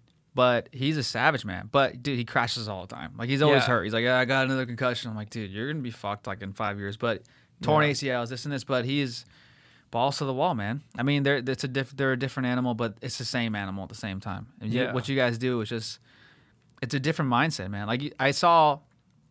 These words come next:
Speaker 1: I don't know, I was gonna bring this up too. Like, um, from your colors video, like,
Speaker 2: Mm-hmm.
Speaker 1: uh, do you think that was the reputation you got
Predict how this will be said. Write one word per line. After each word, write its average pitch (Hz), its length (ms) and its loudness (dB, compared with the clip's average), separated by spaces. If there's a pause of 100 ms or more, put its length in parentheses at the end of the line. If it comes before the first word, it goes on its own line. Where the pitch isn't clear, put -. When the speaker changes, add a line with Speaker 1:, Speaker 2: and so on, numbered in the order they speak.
(520)
Speaker 1:
I 127 60 -2
don't - 20 2
know, 120 120 0
I 117 200 0
was 117 100 -6
gonna 120 140 -2
bring 120 160 -2
this 120 160 -2
up 123 140 0
too. 123 180 -4
Like, 107 280 -4 (800)
um, 107 500 -2 (560)
from 147 280 2
your 135 100 2
colors 180 340 8
video, 113 440 0 (140)
like, 120 180 2
Speaker 2:
Mm-hmm. 113 640 -6
Speaker 1:
uh, 143 80 0 (100)
do 131 120 -4
you 151 60 0
think 175 180 0
that 139 180 4
was 160 120 4
the 143 60 0
reputation 147 520 2
you 135 80 2
got 135 320 4